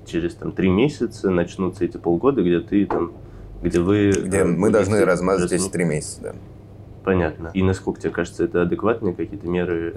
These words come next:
Speaker 1: и вы сможете выжить вообще в таких условиях?
Speaker 2: Нам ничего не мешает, мне кажется. Ну, то есть будем пытаться выживать, конечно.
Speaker 1: М-, могло бы помешать отсутствие денег.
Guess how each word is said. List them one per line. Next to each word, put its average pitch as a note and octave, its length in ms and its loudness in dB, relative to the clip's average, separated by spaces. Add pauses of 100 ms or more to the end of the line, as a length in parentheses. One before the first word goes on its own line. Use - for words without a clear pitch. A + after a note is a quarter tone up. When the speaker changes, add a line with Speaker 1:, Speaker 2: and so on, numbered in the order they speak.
(220)
Speaker 1:
и E2+ 140 -4
вы F2 440 -4 (120)
сможете A2 320 -4
выжить E2 340 -2
вообще - 240 -8
в - 180 -20
таких - 300 -14
условиях? - 300 -14 (220)
Speaker 2:
Нам F2+ 180 2
ничего F#2+ 160 2
не G2 80 4
мешает, G#2 440 0
мне D#2 120 -2
кажется. - 460 -6 (380)
Ну, F#2+ 120 -4
то E2 80 0
есть - 320 -8 (600)
будем E2 240 -4
пытаться - 440 -4
выживать, D2 360 -8
конечно. - 320 -16 (220)
Speaker 1:
М-, G2 200 0
могло G2 240 4
бы G2 100 -2
помешать G2 460 -4
отсутствие F2+ 460 -6
денег. E2 220 -2